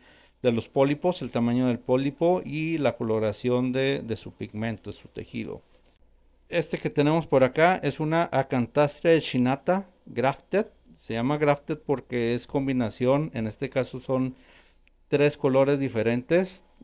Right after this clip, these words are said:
Nótese por ahí un verde bandera, un verde pistache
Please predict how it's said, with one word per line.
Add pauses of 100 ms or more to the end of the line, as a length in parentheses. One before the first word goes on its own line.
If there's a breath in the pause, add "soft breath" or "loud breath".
(100)
Nótese
por
ahí
un
verde
bandera,
un
verde
pistache